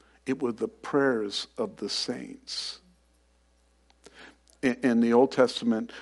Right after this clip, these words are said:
when they were in the tabernacle and they were moving from place to place, the incense would be burned.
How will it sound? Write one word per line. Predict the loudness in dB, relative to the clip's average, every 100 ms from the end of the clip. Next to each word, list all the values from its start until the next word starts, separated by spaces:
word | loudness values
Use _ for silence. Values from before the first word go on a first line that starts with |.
| -4
when | 2 4 6 6 4 0
they | 2 4
were | 6 4 4
in | 4
the | 4
tabernacle | 2 -2 2 2 2 0 -2 -4 -4 -2 -2
and | -2 0
they |
were | 0 2
moving | 4 4 2
from | -2 -6
place | 2 4 4 0
to | -10
place, | 0 4 4 2 -4 -4 -18 -18 -18 _ 0
the | 4 6
incense | 8 6 4 2 2 2 -2 2
would | 4 6
be | 6
burned. | 4 4 4 6 4 2 0 -2